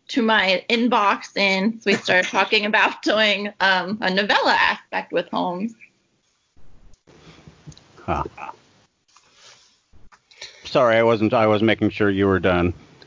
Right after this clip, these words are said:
Speaker 2: Um, <laughs> didn't wanna interrupt you. That's, uh, super, super interesting to me,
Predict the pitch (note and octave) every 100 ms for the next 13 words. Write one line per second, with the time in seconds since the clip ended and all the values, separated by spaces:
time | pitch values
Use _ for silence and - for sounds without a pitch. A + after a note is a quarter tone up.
0 | _ - G#2+ G#2+ G2+ G2 - - G#2 G#2
1 | G2+ F#2+ F2+ F#2+ G2 F#2+ F#2+ - G2+ G2
2 | C#3 C#3 C#3+ A#2 G2+ G#2 _ - - C#3
3 | C3+ F#2+ - A2+ A2 F#2+ - F#2 F#2 F2+
4 | E2+ - F2+ E2+ F2 F2 F2